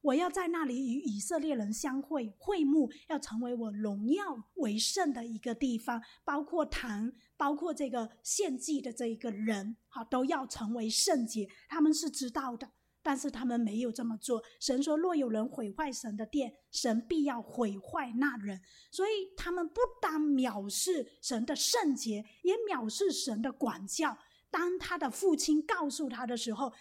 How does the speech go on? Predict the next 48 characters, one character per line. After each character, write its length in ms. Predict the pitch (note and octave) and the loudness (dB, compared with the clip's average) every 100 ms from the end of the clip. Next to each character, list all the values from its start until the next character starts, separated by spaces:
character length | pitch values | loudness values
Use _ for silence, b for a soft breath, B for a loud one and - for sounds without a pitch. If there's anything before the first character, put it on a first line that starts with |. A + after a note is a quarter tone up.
| B | B
当 120 | G4+ | 2
然 160 | G4 D#4+ | 2 -2
从 220 | A#3+ B3+ | 0 -2
后 180 | - G4 | -2 -2
面 220 | F4 D#4+ | 2 0
上 260 | D4 E4+ | 0 0
帝 160 | D4 C#4+ | 0 0
对 220 | A#3+ C#4+ A3+ B | 2 0 0 B
以 140 | D4+ | 2
利 180 | B3+ F#4 | 4 2
的 100 | D4 | 2
审 300 | A3+ B3 G#3 | 0 0 0
判 220 | - E4+ | -4 -4
来 160 | B3 G#3+ | -6 -8
看， 200 | - C#4 | -6 -4
他 160 | C4+ | -4
父 160 | C4 F4 | -4 -2
亲 160 | C#4+ C4+ | 0 0
只 120 | A#3 | 0
是 160 | B3 | -4
说 260 | C4 - E4+ | -2 -2 0
说 180 | F4 D#4+ | 2 0
而 140 | A#3 | 2
已， 160 | A#3+ A3 B B | -2 -4 B B
但 160 | G#4+ G4 | -4 -2
是 100 | G4+ | -6
他 180 | D#4+ | -4
的 80 | F4+ | -4
孩 240 | E4 B3+ C#4+ | -4 -2 -2
子 140 | D4+ | -2
听 180 | A#3 A4+ A4+ B4 | -4 -4 0 0
到 100 | F4 | 0
这 160 | F4+ D#4+ | 0 2
一 120 | C#4+ | 2
些 200 | D4 C4+ | 2 0
责 200 | B3+ G3+ | 0 -2
备 180 | E4 D#4+ | 0 -2
的 100 | B3+ | -2
话， 240 | - C4 B B B | -4 -6 B B B
他 180 | F#4+ - - | -6 -6 -2
根 340 | - F#4 F#4+ F#4+ | 4 4 4 2
本 180 | D4+ G#3 | 0 -2
都 140 | A#3 | -4
不 160 | A3 A3 | -4 -4
放 260 | - C#4+ | -4 -4
在 180 | A#3+ C4 | -4 -6
心 320 | A#3 - B3 | -4 -2 0
里， 200 | A#3 F#3+ | 0 -4